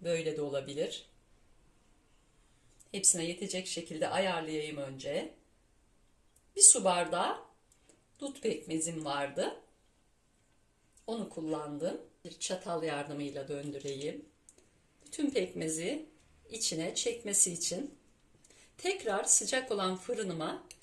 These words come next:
bırakacağım. Evet, şimdi bu fırınıma gidiyor. Arkadaşlarım, çıkardım kabaklarımızı. Şu an döndürüyorum. Çok güzel pekmezlerini çekmişler.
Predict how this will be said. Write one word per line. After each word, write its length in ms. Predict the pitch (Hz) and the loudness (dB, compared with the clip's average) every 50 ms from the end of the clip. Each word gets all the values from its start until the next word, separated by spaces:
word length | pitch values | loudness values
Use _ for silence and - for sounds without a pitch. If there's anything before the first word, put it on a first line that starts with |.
| - - _ _ - | -20 -20 _ _ -2
bırakacağım. 640 | - 240 226 214 - - 180 160 170 139 131 - 143 - - _ _ _ _ _ _ _ _ _ - | 2 4 4 4 4 0 -2 0 2 2 0 -2 -4 -10 -16 _ _ _ _ _ _ _ _ _ -10
Evet, 320 | 208 180 - - - - - - - | -10 -10 -10 -10 -14 -16 -20 -14 -6
şimdi 460 | - - - 339 233 196 156 156 160 | -2 0 0 2 0 0 0 0 2
bu 340 | 190 381 466 - - - - - | 2 2 2 2 -2 -14 -20 -14
fırınıma 440 | - - 440 302 247 226 208 180 165 | 2 4 4 4 4 2 0 -2 -2
gidiyor. 560 | 156 160 - 135 120 95 - - - - _ _ _ _ _ _ _ - - - - - - - - - - - - - - - - - - - - - - - - - - - - | -2 -4 -6 -6 -6 -6 -8 -10 -14 -16 _ _ _ _ _ _ _ -10 -8 -8 -8 -6 -10 -14 -14 -16 -20 -20 -20 -20 -20 -20 -20 -20 -20 -20 -20 -20 -20 -20 -20 -20 -20 -12 -6
Arkadaşlarım, 880 | 208 170 - - - 151 143 143 - - - 156 151 147 175 - - - - - - - - - - - - - - - - - _ _ _ - - - _ _ - - | -6 -6 -6 -4 -6 -4 -4 -4 -4 -4 -6 -6 -6 -4 -6 -6 -8 -10 -14 -20 -20 -20 -20 -20 -20 -20 -20 -20 -20 -20 -20 -20 _ _ _ -20 -20 -20 _ _ -14 -12
çıkardım 720 | - - - - 208 - - 156 - 151 127 120 - - - _ _ _ - - _ _ _ _ _ _ - - - - _ - - - - - _ _ _ | -12 -12 -8 -4 -2 0 0 -2 -2 -4 -6 -6 -8 -12 -16 _ _ _ -20 -20 _ _ _ _ _ _ -20 -20 -20 -20 _ -20 -20 -20 -20 -20 _ _ _
kabaklarımızı. 920 | - - 208 156 151 139 - - 143 151 143 139 147 143 - 147 151 156 - - | -6 -4 -2 -2 -2 -2 -4 -6 -8 -8 -6 -6 -8 -6 -6 -6 -6 -6 -6 -8
Şu 200 | - - - 196 | -10 -8 -4 -4
an 220 | 175 175 180 170 | -4 -2 -4 -4
döndürüyorum. 840 | 185 185 185 185 175 180 180 180 156 143 143 139 135 143 175 294 - - | -4 -4 -4 -4 -4 -6 -6 -4 -4 -4 -4 -4 -6 -8 -8 -10 -10 -12
Çok 280 | - - 254 - - | -6 -6 -6 -6 -6
güzel 320 | 175 170 180 165 160 - - | -2 -2 0 0 -2 -4 -6
pekmezlerini 720 | 175 165 - 185 170 170 160 156 156 156 156 156 156 156 | -8 -8 -6 -8 -6 -6 -6 -4 -4 -4 -4 -4 -8 -8
çekmişler. 960 | - - 190 185 - - 170 160 - - - 151 160 156 156 151 170 - - | -8 -8 -8 -8 -8 -8 -8 -8 -8 -6 -6 -6 -6 -6 -6 -8 -8 -10 -12